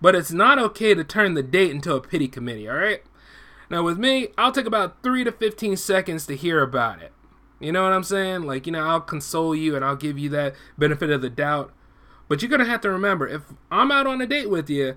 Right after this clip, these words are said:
I came here on my own time to get to know you, not your ex. And after the fifteen seconds, I don't give a damn. I came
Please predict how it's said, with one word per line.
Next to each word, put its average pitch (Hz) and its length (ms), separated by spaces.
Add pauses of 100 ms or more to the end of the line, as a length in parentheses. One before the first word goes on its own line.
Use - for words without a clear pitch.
(300)
I 208 180
came 220 300
here 202 160
on 175 160
my 165 180
own 185 360
time 190 420
to 147 60
get 147 140
to 147 60
know 139 140
you, 143 540
not 131 180
your 156 160
ex. 175 400
And 131 160
after 147 220
the 147 80
fifteen 185 340
seconds, 214 500 (480)
I 247 100
don't 277 100
give 233 140
a 165 40
damn. 120 340 (1600)
I 233 140
came 214 580